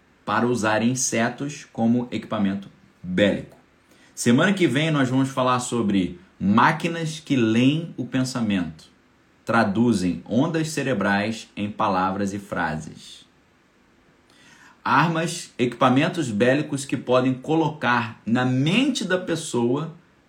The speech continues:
pensamentos e vozes, pra pessoa achar que tá ouvindo a voz de Deus. Vai ser um negócio doido. Mas é por isso que eu tô falando, isso aqui é uma sessão de descarrego, pessoal.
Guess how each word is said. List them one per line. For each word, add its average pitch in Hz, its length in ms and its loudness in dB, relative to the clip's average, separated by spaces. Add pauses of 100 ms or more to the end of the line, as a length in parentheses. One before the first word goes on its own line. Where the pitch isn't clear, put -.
pensamentos 113 840 0
e 131 60 -4
vozes, 92 1000 -2 (480)
pra 87 100 -2
pessoa 95 400 -2
achar - 240 -4
que - 80 -14
tá 101 120 -6
ouvindo 98 500 -2 (380)
a 87 120 -2
voz 82 560 -6
de - 80 -14
Deus. - 260 -14 (1800)
Vai 107 140 -2
ser 113 120 -6
um 110 40 -4
negócio 107 540 -6 (720)
doido. 92 380 0 (1000)
Mas 98 220 2
é 101 80 2 (200)
por 143 120 -6
isso 156 80 -8
que 185 60 -4
eu 175 80 0
tô 175 100 -4
falando, 151 260 -2
isso 131 80 -6
aqui 127 140 -6
é - 20 -2
uma 170 60 -4
sessão 180 320 -6
de 180 60 -10
descarrego, 147 520 -4
pessoal. - 340 -18